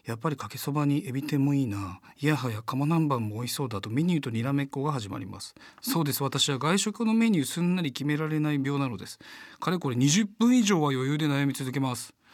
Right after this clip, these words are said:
えー、畑さんはメニュー即決できる派ですか？そしてこのメニュー決められない病はどうやったら治るのでしょうか？という。これでも、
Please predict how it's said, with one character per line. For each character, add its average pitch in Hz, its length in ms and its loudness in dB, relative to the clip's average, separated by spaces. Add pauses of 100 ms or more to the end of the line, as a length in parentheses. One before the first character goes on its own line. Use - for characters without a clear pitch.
(520)
え 127 80 -8
ー、 - 20 -6
畑 156 260 -4
さ 156 60 0
ん 139 40 0
は 127 60 -2
メ 156 140 0
ニ 151 60 2
ュ - 20 2
ー 131 40 -4
即 123 180 -8
決 165 200 -6
で 165 80 -2
き 170 40 -6
る 180 80 0
派 143 160 -2
で 95 80 -8
す - 80 -14
か？ - 80 -16 (100)
そ - 160 -10
し - 40 -8
て 175 80 -6
こ 156 120 -4
の 170 80 0
メ 175 100 0
ニ 180 80 0
ュ 135 60 0
ー - 20 -10
決 151 140 -6
め 156 80 0
ら 165 100 -2
れ 170 60 0
な 165 120 0
い 160 40 0
病 156 160 0
は 151 100 -2
ど 143 160 -2
う 220 60 0
や 202 80 0
っ - 20 -14
た 160 80 -6
ら 123 100 -4
治 107 60 -4 (140)
る 151 60 -2
の 131 120 -4
で 98 80 -10
し - 140 -8
ょ 98 40 -8
う - 40 -16
か？ - 200 -18
と - 80 -20
い - 40 -20
う。 - 0 - (1040)
こ 135 100 -12
れ 123 40 -8
で 135 120 0
も、 120 260 -2